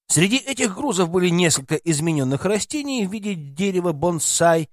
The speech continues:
Эти деревья были с родины моей старшей супруги из системы Федерации Имман. И уже только поэтому можно было понять, что тех умников, кто пытается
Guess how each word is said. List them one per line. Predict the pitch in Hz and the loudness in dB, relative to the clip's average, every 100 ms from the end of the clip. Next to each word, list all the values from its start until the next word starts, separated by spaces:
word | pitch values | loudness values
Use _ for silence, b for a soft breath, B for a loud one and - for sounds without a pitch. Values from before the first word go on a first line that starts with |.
| _ _ _ _ _ _ _ | _ _ _ _ _ _ _
Эти | 285 226 147 131 107 101 107 | -10 -2 0 2 0 -4 -4
деревья | 120 160 131 113 | 0 2 2 0
были | 107 107 107 | -2 -4 -4
с | 101 - | -4 -2
родины | 135 139 107 104 104 | 0 0 -2 -4 -4
моей | 107 104 98 | -4 -6 -6
старшей | - 101 92 95 | -6 -6 -6 -6
супруги | 98 127 - 262 254 254 208 _ _ _ | -6 -4 -4 -4 -4 -4 -6 _ _ _
из | 151 - | -4 -2
системы | - 151 - 226 240 151 | 0 -2 -4 -6 -8 -8
Федерации | 120 107 160 185 - 165 - | -6 -4 -4 -4 -4 -4 -6
Имман. | 98 175 185 160 107 95 92 90 90 90 _ _ _ _ _ _ _ _ _ _ _ | -4 -2 -2 0 -2 -2 -4 -6 -8 -12 _ _ _ _ _ _ _ _ _ _ _
И | 90 | -4
уже | 101 110 135 | -2 0 0
только | 135 120 131 | 0 -2 -4
поэтому | - 117 131 135 110 90 82 - _ _ _ | 0 2 2 2 -2 -8 -10 -18 _ _ _
можно | 160 254 208 247 | -2 0 2 0
было | 220 214 | 2 0
понять, | - 196 220 | 0 -2 -2
что | 170 - 175 | -4 -2 -2
тех | 147 - 208 160 - | -2 0 2 0 -4
умников, | 180 208 202 165 143 120 113 - _ _ _ _ _ | 0 6 6 6 2 0 -4 -6 _ _ _ _ _
кто | - 117 | -4 -4
пытается | 117 113 113 110 127 | -2 0 0 0 -4